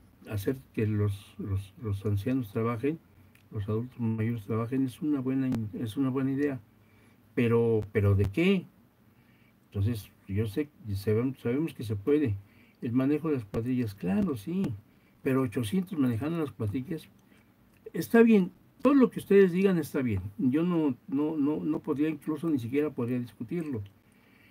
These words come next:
Son cosas que ustedes tienen que armar. A ver, es un ejemplo, ¿eh? Vamos, eh, con la intención, con un funcionario,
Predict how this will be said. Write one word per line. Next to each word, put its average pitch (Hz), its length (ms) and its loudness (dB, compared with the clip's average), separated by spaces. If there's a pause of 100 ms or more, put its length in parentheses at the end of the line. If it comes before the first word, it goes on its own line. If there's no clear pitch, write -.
(140)
Son 175 240 -6
cosas 160 420 -4
que 147 100 -8
ustedes 151 380 -4
tienen 147 400 0
que 131 160 -2
armar. 156 360 -2 (1200)
A - 60 -8
ver, 139 180 0 (1040)
es 165 220 -4
un 180 140 2
ejemplo, 92 420 -6
¿eh? 180 80 -6 (1600)
Vamos, 160 640 -2
eh, 185 260 -10
con 262 120 0
la 131 60 2
intención, 127 1000 -6
con 117 160 -4
un 131 120 0
funcionario, 98 520 -4